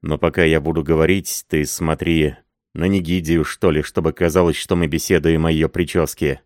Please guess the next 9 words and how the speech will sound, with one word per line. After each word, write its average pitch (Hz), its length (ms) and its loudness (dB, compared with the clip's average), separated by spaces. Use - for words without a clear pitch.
Тигелин 85 600 0
и 85 60 0
Хилон 95 460 0
смотрят 82 540 -2
на 87 80 0
нас 76 240 -2
сейчас. - 600 -6
Итак, 80 300 -2
слушай, 76 560 -4